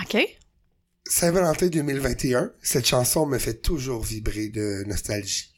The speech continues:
Speaker 2: quand même. Tu sais, c'est quand même récent. Martine est tellement belle. C'est magnifique, mais je n'arrête pas de pleurer.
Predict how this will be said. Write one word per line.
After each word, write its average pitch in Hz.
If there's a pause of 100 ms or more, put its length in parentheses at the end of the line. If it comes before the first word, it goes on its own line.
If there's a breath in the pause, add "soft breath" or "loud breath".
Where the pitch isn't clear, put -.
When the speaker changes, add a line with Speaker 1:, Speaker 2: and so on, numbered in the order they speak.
Speaker 2:
quand 98
même. 147
Tu -
sais, 110
c'est -
quand 101
même 98
récent. - (840 loud breath)
Martine 160
est 131
tellement 139
belle. 123 (400 soft breath)
C'est -
magnifique, 170
mais 139
je 135
n'arrête 123
pas 147
de -
pleurer. 117